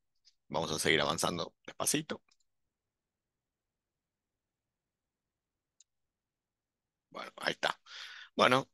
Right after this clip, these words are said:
habíamos visto los, eh, argumentos de list-, eh, o sea, las funciones con argumen-, eh, número de argumentos variable, habíamos visto un ejemplo y acá, eh, u-, utiliza otro ejemplo. Nosotros habíamos visto que el tema cuando pasabas, eh, eh,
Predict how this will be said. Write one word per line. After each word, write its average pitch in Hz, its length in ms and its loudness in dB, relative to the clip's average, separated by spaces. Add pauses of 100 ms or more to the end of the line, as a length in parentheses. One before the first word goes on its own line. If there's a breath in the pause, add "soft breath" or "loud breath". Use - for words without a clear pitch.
habíamos 131 480 8
visto 131 360 6
los, 98 540 6
eh, 87 80 2
argumentos 95 640 4
de 98 60 8
list-, 113 200 2
eh, 98 220 6
o 87 60 4
sea, 98 200 8
las 85 300 8
funciones 104 380 0
con 92 100 4
argumen-, 98 480 0
eh, 95 160 6
número 104 240 6
de 104 40 10
argumentos 107 280 6
variable, 135 400 10
habíamos 98 240 6
visto 113 180 -2
un 120 60 4
ejemplo 147 480 6
y 143 100 4
acá, 127 460 8 (500 loud breath)
eh, 90 540 0
u-, - 160 -10
utiliza 110 520 4
otro 131 220 8
ejemplo. 139 540 2 (240)
Nosotros 101 340 -4
habíamos 98 300 2
visto 101 300 2
que 104 260 6 (460)
el 85 120 -8
tema 110 300 6
cuando 92 220 0
pasabas, - 720 8 (180)
eh, 82 340 4
eh, 73 680 2